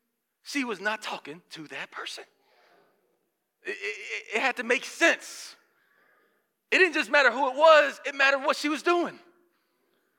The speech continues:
What time of day it was. Was she cooking? Was she doing chores?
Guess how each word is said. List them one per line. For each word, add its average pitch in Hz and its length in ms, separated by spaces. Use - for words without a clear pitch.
What 349 160
time 359 220
of 349 80
day 349 240
it 302 80
was. 302 240
Was 311 180
she 349 160
cooking? 392 440
Was 302 180
she 349 120
doing 359 240
chores? 392 500